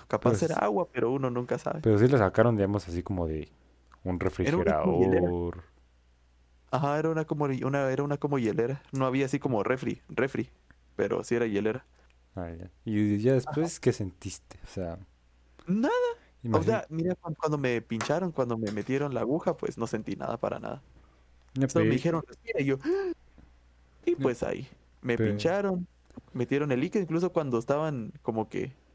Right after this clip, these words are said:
Speaker 1: eh, apachando la, la, la jeringa para que entrara el líquido, no sentí nada tampoco.
Speaker 2: No, sí, no,
Speaker 1: Y
Speaker 2: no.
Speaker 1: de ahí, ya. Y
Speaker 2: Yo
Speaker 1: de ahí, ah, no, y de ahí después, después de eso solo me di-,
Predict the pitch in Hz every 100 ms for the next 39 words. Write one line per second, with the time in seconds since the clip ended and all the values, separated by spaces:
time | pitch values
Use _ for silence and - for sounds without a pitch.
0 | _ _ _ - 117 113 113 - 135 151
1 | 147 123 113 107 107 120 113 113 117 113
2 | 135 147 120 104 110 131 127 160 - 277
3 | 123 120 110 98 95 - 107 117 - _
4 | _ _ _ _ _ _ _ _ _ -
5 | 160 185 - 170 208 202 - 160 359 -
6 | _ - - _ _ _ _ _ 117 120
7 | 180 160 165 190 202 160 165 147 175 185
8 | - 320 - _ _ _ _ _ _ _
9 | _ _ 123 147 147 165 190 208 - 139
10 | 139 131 107 - -